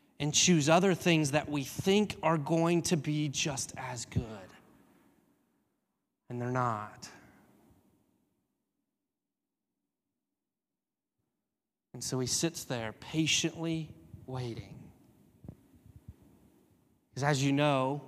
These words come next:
one of my favorite stories, just because you go down these paths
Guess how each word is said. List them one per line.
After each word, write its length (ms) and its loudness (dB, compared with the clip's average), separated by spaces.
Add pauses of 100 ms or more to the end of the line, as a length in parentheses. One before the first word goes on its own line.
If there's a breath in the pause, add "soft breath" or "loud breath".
one 120 -4
of 60 -2
my 120 0
favorite 380 -4
stories, 640 -2 (320 loud breath)
just 260 -2
because 360 -2
you 80 0
go 100 2
down 380 0
these 240 -4
paths 800 -4